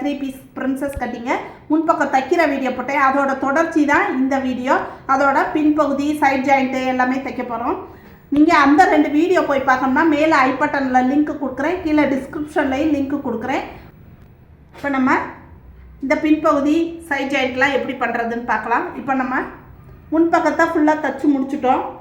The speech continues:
கீழ் பின்பகுதியில மொத வந்து நம்ம கீழ்ப்பகுதியை மடிச்சு தைக்கணும். இந்த ஒன்றரை இன்ச்சு மடிக்கிறதுக்கு விட்டுருக்கோம்.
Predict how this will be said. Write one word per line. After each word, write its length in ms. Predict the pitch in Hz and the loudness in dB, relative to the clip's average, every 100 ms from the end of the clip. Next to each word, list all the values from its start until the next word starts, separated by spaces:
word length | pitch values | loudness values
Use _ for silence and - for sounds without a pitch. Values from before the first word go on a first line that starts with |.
| - - - - - - - - - - - - - - - | -20 -20 -20 -20 -20 -20 -20 -20 -20 -20 -20 -20 -20 -18 -6
கீழ் 300 | 349 370 - | 0 0 0
பின்பகுதியில 580 | 330 381 370 330 302 294 330 | 0 2 4 4 4 6 6
மொத 160 | 311 285 320 | 4 2 2
வந்து 220 | 311 285 381 | 2 2 2
நம்ம 160 | 440 294 302 | 2 0 2
கீழ்ப்பகுதியை 580 | - 381 370 339 277 294 359 | 4 4 4 2 2 0 2
மடிச்சு 280 | 294 277 330 294 | 2 2 0 0
தைக்கணும். 400 | 269 247 254 311 - - - - - - - - - | -2 -2 -2 -2 -6 -16 -20 -20 -20 -20 -20 -20 -12
இந்த 120 | 254 269 | -4 2
ஒன்றரை 240 | 311 359 339 | 6 8 6
இன்ச்சு 180 | 320 359 330 | 6 2 2
மடிக்கிறதுக்கு 520 | 285 320 311 277 262 | 2 4 0 0 -4
விட்டுருக்கோம். 480 | 254 294 - 240 | -6 -6 -2 -2